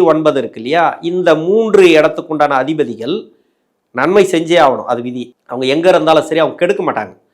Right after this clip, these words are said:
ஆனா அந்த தசை வந்து அவங்களே கெட்டு போய், அவங்களே வந்து, ஆஹ், ஆறு, எட்டு, பன்னெண்டுல இருந்தாலோ, இல்ல ராகு கேதுக்களோட இருந்தாலோ, இல்ல வக்கரமாய் இருந்தாலோ, அதாவது நல்லது செய்யக்கூடாத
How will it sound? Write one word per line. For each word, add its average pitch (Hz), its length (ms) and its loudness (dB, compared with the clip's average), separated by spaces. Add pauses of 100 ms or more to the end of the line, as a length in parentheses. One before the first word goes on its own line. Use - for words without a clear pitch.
(460)
ஆனா 156 180 0
அந்த 165 100 2 (100)
தசை 156 280 4
வந்து 170 200 0 (100)
அவங்களே 185 380 4
கெட்டு 165 280 -6
போய், 156 260 2 (240)
அவங்களே 165 360 0
வந்து, 151 240 -2 (840)
ஆஹ், 127 460 -2 (300)
ஆறு, 156 160 2
எட்டு, 143 160 -6
பன்னெண்டுல 135 360 -2
இருந்தாலோ, 127 340 -2 (180)
இல்ல 151 300 2
ராகு 143 220 0 (100)
கேதுக்களோட 120 400 -8 (100)
இருந்தாலோ, 113 380 -8 (460)
இல்ல 139 220 -2
வக்கரமாய் 139 500 0
இருந்தாலோ, 113 380 -6 (120)
அதாவது 151 320 -2
நல்லது 170 400 0
செய்யக்கூடாத 165 640 0